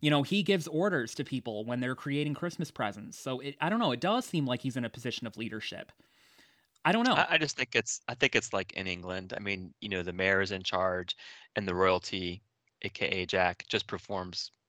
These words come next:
Speaker 2: more ceremonial type functions. Although Jack, although Jack does seem to kinda call the shots.
Speaker 1: Yeah, yeah. Like I was just saying, it seems like, you know, I mean, like I said, well, now that I think about it, he's not technically the one that, well, he does,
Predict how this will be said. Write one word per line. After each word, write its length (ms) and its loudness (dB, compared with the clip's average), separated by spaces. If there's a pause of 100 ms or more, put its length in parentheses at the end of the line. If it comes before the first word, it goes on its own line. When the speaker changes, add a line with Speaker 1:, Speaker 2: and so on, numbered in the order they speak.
(140)
Speaker 2:
more 320 0
ceremonial 840 -4
type 240 -4
functions. 580 -6 (400)
Although 200 6
Jack, 300 8 (480)
although 220 6
Jack 340 2
does 160 0
seem 160 -8
to 80 -8
kinda 260 -6
call 240 -6
the 140 -10
shots. 640 -6
Speaker 1:
Yeah, 320 6
yeah. 240 4
Like 180 2
I 60 2
was 160 0
just 200 -6
saying, 260 0
it 100 -4
seems 260 -4
like, 220 -2
you 40 -2
know, 120 0
I 60 -2
mean, 160 -2
like 180 -2
I 40 -4
said, 340 -2 (280)
well, 320 8 (340)
now 160 4
that 120 2
I 60 2
think 160 0
about 260 2
it, 80 -2
he's 260 -4
not 240 0
technically 540 -4
the 100 -2
one 280 0
that, 320 -2 (180)
well, 180 6
he 160 2
does, 520 2